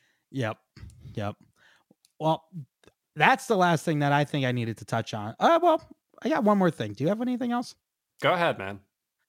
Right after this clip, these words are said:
Speaker 1: So I know we talked about Wardlow a lot, but for, okay, this was his first, like, promo that
Speaker 2: Promo,
Speaker 1: involved him
Speaker 2: yeah.
Speaker 1: saying, saying more than a few words.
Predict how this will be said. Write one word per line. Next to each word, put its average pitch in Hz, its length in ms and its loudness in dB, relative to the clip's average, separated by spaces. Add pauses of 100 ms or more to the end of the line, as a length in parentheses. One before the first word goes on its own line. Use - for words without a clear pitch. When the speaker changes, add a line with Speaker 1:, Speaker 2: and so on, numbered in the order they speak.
(580)
Speaker 1:
So - 140 2
I 202 80 6
know 226 100 6
we 262 80 4
talked 208 240 2
about 175 160 4
Wardlow 151 380 4
a 127 60 0
lot, 123 420 0
but 123 180 -4 (1500)
for, 208 300 2
okay, - 200 -2
this 160 200 2
was 269 100 0
his 294 160 2
first, 220 460 2
like, 165 340 4 (640)
promo 180 400 4
that 165 120 8
Speaker 2:
Promo, 123 40 6
Speaker 1:
involved 143 360 4
him 147 60 2
Speaker 2:
yeah. 127 120 4
Speaker 1:
saying, 147 580 0
saying 147 300 0
more 123 240 4
than 135 140 2
a 131 60 2
few 131 240 0
words. 139 380 2